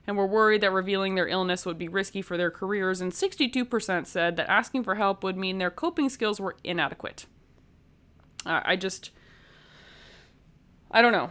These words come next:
It, it, like, stuff like that just makes me sick, because using the excuse of, "Well, I had to do it, so you do too,"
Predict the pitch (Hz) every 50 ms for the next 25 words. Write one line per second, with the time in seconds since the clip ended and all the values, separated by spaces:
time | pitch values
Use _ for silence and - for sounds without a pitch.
0 | 196 202 202 196 165 143 131 - - 202 202 196 - - - - - - - -
1 | - - - - - - - - - - - - - - - - - - - -
2 | - - - - - - 269 269 - 247 226 - - 202 202 202 196 190 185 -
3 | 190 185 180 - - 175 175 - - - 185 180 180 - - - - - - -
4 | - 202 180 - 220 185 170 160 160 160 165 165 - - - - - - _ _
5 | _ - - _ _ _ - - _ - - _ _ - - - - - 180 180
6 | 208 226 254 254 320 320 320 302 277 262 240 208 202 - - - - 214 214 208
7 | 208 - 160 180 196 196 185 175 175 185 180 180 180 175 180 175 - - - -
8 | 202 233 302 311 269 254 254 240 247 - 202 185 196 196 196 196 190 175 - -
9 | - - 196 190 170 165 185 202 208 196 180 190 185 185 180 - - - 151 139
10 | 143 147 165